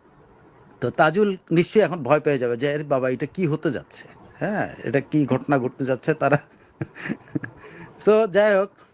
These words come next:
আহ, আপনি বলতে পারেন যে, আহ, ইউনূস সাহেব এখন একমাত্র এজেন্ডা হলো ফেব্রুয়ারিতে মো-, প্রথম ভাগে আবার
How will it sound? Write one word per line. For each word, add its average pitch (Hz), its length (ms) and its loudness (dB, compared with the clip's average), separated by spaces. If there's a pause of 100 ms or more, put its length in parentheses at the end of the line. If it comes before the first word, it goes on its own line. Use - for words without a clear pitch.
(220)
আহ, 151 420 2
আপনি 160 280 -4
বলতে 175 320 0
পারেন 185 260 2
যে, 196 160 0
আহ, 151 580 -2
ইউনূস 156 340 -2
সাহেব 190 200 2
এখন 185 240 0
একমাত্র 190 500 0
এজেন্ডা 175 380 2
হলো 170 200 0
ফেব্রুয়ারিতে 175 580 0 (100)
মো-, 156 160 -4 (120)
প্রথম 196 280 2
ভাগে 110 180 0
আবার 175 220 0